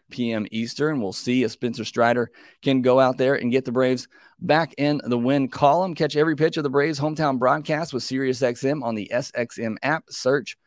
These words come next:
Braves. All right, later this week or tomorrow, we will have our Through the League Thursday. I'm <laughs> really excited to talk about what's going on between the Yankees and Blue Jays. It's been a pretty weird series there after the Braves left. A lot of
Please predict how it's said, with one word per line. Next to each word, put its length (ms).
Braves. 680
All 80
right, 140
later 260
this 220
week 460
or 320
tomorrow, 420
we 160
will 100
have 220
our 340
Through 260
the 120
League 380
Thursday. 540
I'm 200
<laughs> 100
really 380
excited 520
to 40
talk 140
about 160
what's 140
going 240
on 100
between 300
the 100
Yankees 440
and 180
Blue 240
Jays. 340
It's 160
been 140
a 120
pretty 200
weird 340
series 420
there 260
after 200
the 80
Braves 420
left. 380
A 60
lot 240
of 100